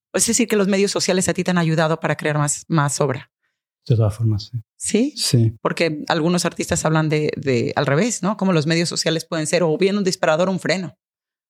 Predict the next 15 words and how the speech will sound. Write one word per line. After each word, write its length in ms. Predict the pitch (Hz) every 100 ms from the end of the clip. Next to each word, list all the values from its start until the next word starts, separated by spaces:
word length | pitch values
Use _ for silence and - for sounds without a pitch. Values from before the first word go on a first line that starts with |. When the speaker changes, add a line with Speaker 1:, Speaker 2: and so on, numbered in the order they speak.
| _
Speaker 2:
Sí, 380 | - - 190
no, 220 | 175 170 156
para 140 | 156
mí 80 | 175
es 60 |
un 60 | 202
disparador 320 | 151 139 123
de 80 | 123
todas 220 | 120 113
formas. 420 | - 104 101 90 -
No, 200 | 139 151
no 180 | 147
me 160 | 147 147
frena. 640 | - - 139 113 123 131 _ _ _ _ _ _ _
Eh, 840 | - 120 117 117 113 110 104 104